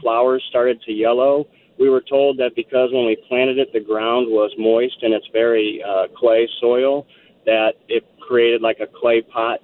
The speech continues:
type situation, and it was probably sitting in water. It was recommended we pull it out, uh,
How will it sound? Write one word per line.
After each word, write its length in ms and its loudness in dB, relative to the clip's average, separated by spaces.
type 300 -2
situation, 680 0
and 120 0
it 60 -2
was 180 -6
probably 220 0
sitting 200 0
in 100 -2
water. 420 0
It 60 0
was 140 2
recommended 500 0
we 160 -2
pull 180 4
it 60 2
out, 340 0
uh, 160 -2